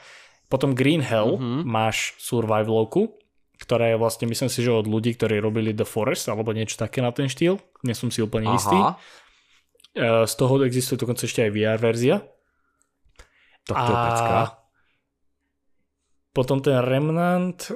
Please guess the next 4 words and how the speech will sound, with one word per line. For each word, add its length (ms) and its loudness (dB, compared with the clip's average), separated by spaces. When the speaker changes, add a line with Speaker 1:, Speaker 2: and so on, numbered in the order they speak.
Speaker 1:
to 280 2
vôbec 280 0
netuším. 480 -2
Speaker 2:
Mhm. 520 2